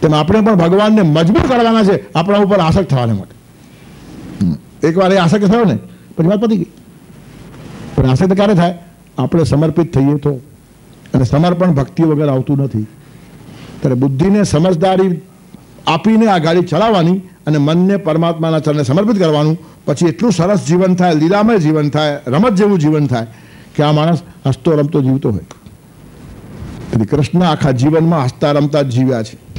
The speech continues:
કૃષ્ણ ભક્તો જો હસતા ન હોય તો આશ્ચર્ય છે. હિન્દુ સંન્યાસીઓ જો ગંભીર મુખમુદ્રા રાખીને ફરતા હોય તો એના જેવી દુઃખદ ઘટના બીજી નથી. એનું કારણ આખા જગતને, અ,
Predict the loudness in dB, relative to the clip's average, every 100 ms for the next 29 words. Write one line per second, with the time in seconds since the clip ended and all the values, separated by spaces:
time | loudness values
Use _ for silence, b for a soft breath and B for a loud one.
0 | -18 -20 -20 -20 -20 -20 -20 -20 -18 -14
1 | -6 -4 -2 -2 -2 -4 -2 -2 0 -2
2 | -2 -4 -2 0 0 -2 -4 -4 -4 -4
3 | -6 -10 -16 -20 -20 -20 -20 -20 -20 -20
4 | -18 -18 -16 -6 -2 0 0 0 0 0
5 | 0 0 0 2 0 0 0 0 2 2
6 | 0 0 -2 0 0 0 0 0 0 0
7 | -2 0 0 0 0 2 0 0 0 0
8 | 0 0 0 0 2 0 0 0 0 0
9 | 0 0 -2 0 0 0 0 2 0 -2